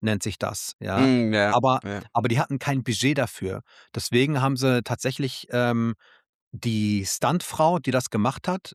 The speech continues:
Speaker 1: oben mit so Kabeln und
Speaker 2: Mhm.
Speaker 1: Bändern irgendwie rangemacht und dann hat die quasi aus eigener Willenkraft ihren Körper so gegen die Wand gepusht, dass es halt so aussah, als ob sie wirklich dran klebt und dann aus eigener Kraft so die Frau hochgezogen und sowas, ne? Also,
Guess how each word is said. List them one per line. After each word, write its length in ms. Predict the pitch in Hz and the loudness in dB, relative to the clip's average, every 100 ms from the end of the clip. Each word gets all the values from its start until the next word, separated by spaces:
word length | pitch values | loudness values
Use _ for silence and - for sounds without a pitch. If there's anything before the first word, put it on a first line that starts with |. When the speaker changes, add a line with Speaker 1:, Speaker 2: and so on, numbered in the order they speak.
| _ | _
Speaker 1:
oben 320 | 131 165 165 - | 2 4 2 2
mit 180 | 127 - | 0 0
so 100 | 123 | -6
Kabeln 640 | - 127 156 156 147 131 123 _ | -2 2 2 4 2 2 -2 _
und 320 | 120 117 107 - | -2 -2 -4 -6
Speaker 2:
Mhm. 120 | 101 | -4
Speaker 1:
Bändern 380 | 92 139 151 143 | 0 0 0 0
irgendwie 320 | 120 147 123 110 | 2 2 0 0
rangemacht 640 | 139 185 185 190 151 - - - - - | 0 2 4 2 0 -8 -20 -20 -16 -4
und 140 | 113 | -2
dann 80 | 117 | 0
hat 100 | 135 | -2
die 40 | 139 | -2
quasi 320 | - 139 143 | 0 2 2
aus 120 | 127 - | 0 -2
eigener 400 | 135 160 143 110 | -2 0 -2 0
Willenkraft 600 | 151 156 - 156 - - | 0 0 -2 -4 -4 -4
ihren 160 | 113 | -6
Körper 340 | - 139 - 151 | -2 -2 0 0
so 160 | 131 110 | 0 0
gegen 260 | 127 127 | 0 0
die 140 | 113 101 | -2 -2
Wand 220 | 139 - | -4 -4
gepusht, 380 | 175 - 196 - | -8 -6 -8 -8
dass 140 | 117 | -8
es 60 | - | -8
halt 100 | 113 | -8
so 100 | - | -6
aussah, 380 | 117 131 151 143 - - - | -4 -4 -4 -6 -8 -18 -14
als 140 | 107 | -6
ob 100 | 127 | -4
sie 140 | - 113 | -2 -2
wirklich 200 | 139 135 | -4 -4
dran 240 | 120 110 | -2 -2
klebt 380 | - 131 170 - - - - | -2 0 2 0 -14 -12 -4
und 140 | 117 | 0
dann 80 | 131 | 2
aus 140 | 127 | 0
eigener 440 | - 131 143 143 127 | 0 0 2 0 0
Kraft 420 | - 139 - - | -2 -4 -4 -6
so 100 | 127 | -4
die 80 | 107 | -4
Frau 400 | - - 123 123 | -4 0 2 2
hochgezogen 640 | 107 - - - 107 95 | -2 -4 -8 -2 -2 -2
und 140 | 95 92 | -6 -6
sowas, 320 | 101 95 - | -8 -8 -4
ne? 120 | 107 | -2
Also, 300 | 104 110 107 | -2 -2 -4